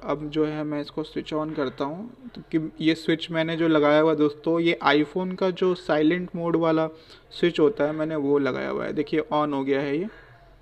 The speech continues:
और ऑफ़ करने के लिए मुझे बस इसको ऐसे करना है। तो ये स्विच है दोस्तों, ये मैंने iPhone का स्विच लगाया हुआ है, ध्यान रखिएगा। iPhone का कौन सा स्विच है मैं आपको दिखा देता हूँ।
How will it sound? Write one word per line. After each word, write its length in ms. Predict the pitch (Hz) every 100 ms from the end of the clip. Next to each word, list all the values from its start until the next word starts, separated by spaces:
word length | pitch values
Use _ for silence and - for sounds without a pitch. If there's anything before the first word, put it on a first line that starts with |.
| - - - - -
और 280 | 160 143
ऑफ़ 300 | 143 147 147 -
करने 260 | 156 156
के 80 | 156
लिए 140 | 156
मुझे 200 | 160 156 151
बस 180 | 156
इसको 320 | 151 - 160 240 - _ - - - - - - - - - - _ _ - - - - - - - - 156
ऐसे 220 | 147 151
करना 300 | 143 139 131
है। 200 | - - _ _ _ _ _ - - - - _ _ _ _ _ -
तो 300 | 151 147 147 -
ये 200 | 151 151
स्विच 320 | - 156 143
है 60 | 147
दोस्तों, 320 | 143 143 180
ये 240 | 175 156 175
मैंने 280 | 180 190 - 139
iPhone 560 | 151 151 - 190 196 196
का 140 | 190
स्विच 300 | 185 165 165 151
लगाया 280 | 147 143
हुआ 180 | 143 147
है, 80 | 165
ध्यान 300 | 151 143 139
रखिएगा। 360 | 139 160 156 214 - - - - 143
iPhone 340 | 143 - 170
का 60 | 170
कौन 300 | - 160 160
सा 120 | 175
स्विच 340 | 160 165 156 170
है 80 |
मैं 80 | 170
आपको 280 | 160 151 151
दिखा 300 | 147 139 139
देता 260 | 139 143
हूँ। 80 | 151